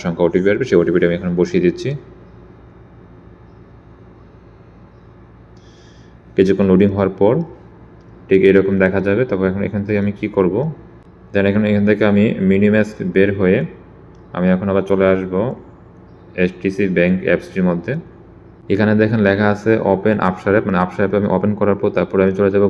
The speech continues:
go to নোটিফিকেশনের মধ্যে, মানে আফসার যে নোটিফিকেশন আছে সেখানে চলে যাব। তারপর ওইখান থেকে আমি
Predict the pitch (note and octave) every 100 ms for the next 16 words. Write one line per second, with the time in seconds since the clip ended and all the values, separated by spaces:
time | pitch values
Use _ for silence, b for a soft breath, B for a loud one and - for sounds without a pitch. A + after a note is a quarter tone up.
0 | F2+ F2+ G2 F#2 F#2+ G2+ G#2 F#2+ G2+ F#2
1 | E2+ F#2+ D#3 F3+ B B B B E2+ E2+
2 | - G2 F#2 F#2 F#2+ G2+ G#2 G2+ G2+ F#2+
3 | A2+ G2 F#2+ F#2 F#2+ F#2 F2 G#2 F3 -
4 | B B B - F#2+ G2 G#2 G#2 G#2 A2
5 | G#2+